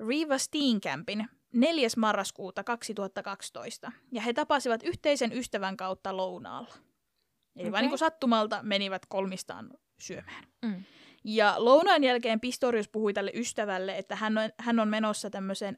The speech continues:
Speaker 1: S A Sports Awards-tapahtumaan. Ihan siis siellä oli niinku tämmönen punainen matto ja kaikki, semmonen gaalatapahtuma. Ja että hän oli laittanut siihen, että hänellä on niinku plus one,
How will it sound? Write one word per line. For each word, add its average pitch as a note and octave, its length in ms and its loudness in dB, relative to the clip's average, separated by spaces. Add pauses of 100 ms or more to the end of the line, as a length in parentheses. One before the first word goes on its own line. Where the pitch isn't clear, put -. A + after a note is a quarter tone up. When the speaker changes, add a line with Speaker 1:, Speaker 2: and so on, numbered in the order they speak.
(160)
Speaker 1:
S - 140 -6
A G3+ 220 -2
Sports G#3 520 -4
Awards-tapahtumaan. G#3 1160 -6
Ihan G3 220 0
siis G#3 180 -8
siellä F#3+ 220 -2
oli G3 140 0
niinku F#3+ 200 -8
tämmönen F#3 240 -8
punainen F#3+ 360 -2
matto - 300 -10
ja G2+ 80 -6
kaikki, - 280 -12
semmonen A#3 200 -2
gaalatapahtuma. G#3 760 -4 (880)
Ja G#3+ 240 6
että G#3 180 0
hän A#3 180 6
oli B3+ 200 6
laittanut C4+ 500 8
siihen, A3 360 0
että G3 180 -4
hänellä G#3 380 0
on G#3+ 300 4 (840)
niinku G3 280 -2
plus G3+ 400 -4
one, A3 220 -4